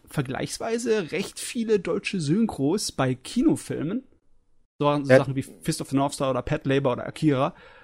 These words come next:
Speaker 1: Und da waren einige halt <laughs> sehr, sehr grottische dabei. So im Nachhinein, äh, kann man sich fast schon drüber amüsieren, aber wenn ich das, äh, gekauft hätte und nicht vom Freund ausgeliehen, hätte ich mich wahrscheinlich grün und blau geärgert.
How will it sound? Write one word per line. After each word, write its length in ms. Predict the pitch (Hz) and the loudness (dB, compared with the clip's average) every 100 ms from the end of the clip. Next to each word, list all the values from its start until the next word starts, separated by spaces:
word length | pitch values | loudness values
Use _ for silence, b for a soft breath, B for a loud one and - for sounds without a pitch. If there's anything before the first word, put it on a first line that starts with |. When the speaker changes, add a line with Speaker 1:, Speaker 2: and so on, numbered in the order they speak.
| B B _ | B B _
Speaker 1:
Und 380 | 180 - - 151 | 4 4 2 0
da 140 | 139 | 2
waren 180 | 139 135 | 2 2
einige 300 | 131 127 127 | 0 -2 -2
halt 160 | 131 | -4
<laughs> 0 | |
sehr, 240 | - - 107 | 0 2 4
sehr 180 | 131 120 | 2 0
grottische 400 | - 139 - 135 | -2 -6 -8 -8
dabei. 360 | 135 - - b b b b | -8 -8 -10 b b b b
So 180 | - | -2
im 140 | 160 151 | 2 2
Nachhinein, 680 | 160 165 165 160 151 151 - b b _ | 2 0 0 2 4 2 -2 b b _
äh, 180 | 156 151 | -2 -2
kann 160 | - | 0
man 100 | 151 | 0
sich 120 | 143 - | 0 -2
fast 260 | 143 - | -4 -2
schon 140 | 156 139 | 0 0
drüber 240 | 135 135 | 0 0
amüsieren, 540 | 135 131 131 160 156 | 0 0 2 2 2
aber 380 | - 131 131 127 B B | 0 0 2 0 B B
wenn 120 | 143 | 0
ich 80 | 143 | 2
das, 180 | 143 - - | -4 -6 -4
äh, 300 | 135 131 135 | -2 -2 -4
gekauft 460 | 139 - 170 - | -6 2 2 2
hätte 160 | 143 135 | -2 0
und 60 | |
nicht 140 | 139 - | 0 0
vom 120 | 135 | -4
Freund 240 | - 139 | 0 -2
ausgeliehen, 580 | - 156 - 135 143 151 b b | 0 -4 -2 -2 -2 -2 b b
hätte 140 | - | -2
ich 80 | 139 | 0
mich 140 | 147 - | 0 -2
wahrscheinlich 360 | - 131 131 | -2 -2 -2
grün 220 | - 175 | 0 2
und 80 | 165 | 4
blau 200 | 135 143 | 4 2
geärgert. 420 | 131 - - 131 | 2 -4 -6 -8